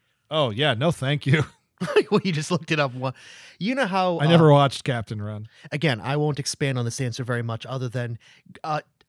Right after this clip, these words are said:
Speaker 2: to quote the great LeVar Burton, "Don't take my word for it.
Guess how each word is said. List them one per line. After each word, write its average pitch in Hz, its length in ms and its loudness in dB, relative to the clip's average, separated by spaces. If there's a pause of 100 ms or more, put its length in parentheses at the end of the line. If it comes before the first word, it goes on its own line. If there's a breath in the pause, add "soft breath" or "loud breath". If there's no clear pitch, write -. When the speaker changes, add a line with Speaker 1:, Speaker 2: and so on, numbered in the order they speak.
(260)
Speaker 2:
to - 100 -10
quote 175 280 0
the 165 80 -4
great 156 240 0
LeVar 156 320 2
Burton, 151 340 2
"Don't 151 260 0
take 160 200 -2
my 156 180 2
word 143 280 2
for 139 280 -2
it. 127 160 -6